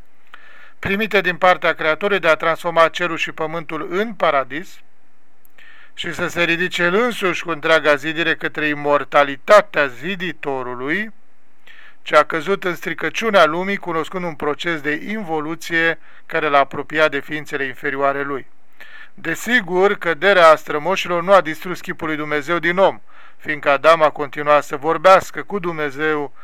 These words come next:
și după căderea lui în păcat. Dar chipul lui Dumnezeu din om s-a alterat progresiv până ce omul a ajuns să confunde, în mod panteist, Creatorul cu creația și să se închine creaturii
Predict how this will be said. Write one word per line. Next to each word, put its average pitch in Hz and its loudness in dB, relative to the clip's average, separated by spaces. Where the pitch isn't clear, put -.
și - -4
după 151 -6
căderea 139 2
lui 135 -2
în 131 -6
păcat. 160 0
Dar 147 -2
chipul 170 -10
lui 160 -2
Dumnezeu 165 -2
din 170 -2
om 196 0
s-a 170 2
alterat 165 4
progresiv 180 -4
până 175 -4
ce 165 -6
omul 180 0
a 165 8
ajuns 165 2
să 165 -6
confunde, 180 -6
în 170 -10
mod 165 -4
panteist, 156 0
Creatorul 156 0
cu 147 -10
creația 180 4
și 208 -4
să 170 -8
se 156 -8
închine 160 -6
creaturii 151 -2